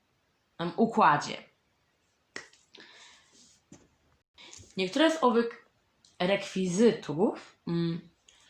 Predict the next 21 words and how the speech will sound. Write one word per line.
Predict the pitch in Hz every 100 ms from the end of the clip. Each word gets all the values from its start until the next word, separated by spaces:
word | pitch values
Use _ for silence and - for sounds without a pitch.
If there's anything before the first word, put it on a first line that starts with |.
| - -
są | - 294 294
nieruchome | 277 233 214 151 175 208
i | 208
stanowią | 214 196 185
tylko | 175 170 - 165
ozdobę | 165 151 147 202 160 156
i |
dodatek. | 151 147 143 143 - - - - - - - - _ _
Jednakże | 254 277 277
bardzo | 233 247 254 214 214 -
często | - - 135 147 - 285
również | 339 359 339
są | - - 262 262 254 233
nieodłączną | 269 320 240 226 226 226 190
częścią | 190 170 170
różnych | 151 139 143
rytuałów, | 151 151 208 240 233 214 -
obrządków | - 156 151 180 175 - 170 -
i | 165
tym | 165 156
podobnych, | 151 151 170 214 294 - -